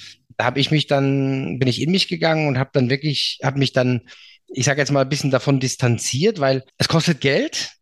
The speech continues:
Ja, ich, damals war ich noch nicht in der Lage, das selber zu machen.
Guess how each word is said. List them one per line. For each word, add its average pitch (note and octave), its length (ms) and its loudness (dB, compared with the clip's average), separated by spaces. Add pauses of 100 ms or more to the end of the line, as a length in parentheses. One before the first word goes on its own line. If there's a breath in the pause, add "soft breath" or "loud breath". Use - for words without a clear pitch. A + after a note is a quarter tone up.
(560)
Ja, C#3+ 220 0
ich, - 200 -4 (120)
damals D#3+ 420 0
war D#3+ 180 0
ich - 120 -2
noch E3+ 120 2
nicht F3+ 200 0
in D3+ 100 -4
der D3 100 4
Lage, C#3+ 280 0
das A#2+ 160 0
selber E3 300 2
zu - 140 0
machen. F#3+ 320 0